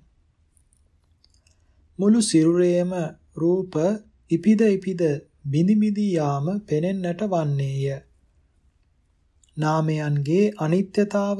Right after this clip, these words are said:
තේරුම් ගැනීම පහසුය. අපහසු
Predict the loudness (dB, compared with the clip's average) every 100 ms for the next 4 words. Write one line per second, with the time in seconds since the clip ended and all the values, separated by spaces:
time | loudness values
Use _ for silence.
0 | -4 -2 0 0 0 -4 -4 -4 -4 -6
1 | -6 -8 -12 -12 -6 -4 -4 -4 -4 -6
2 | -12 _ _ _ _ _ _ _ _ _
3 | _ _ _ _ _ -6 -4 0 -2 -2
4 | -4 -4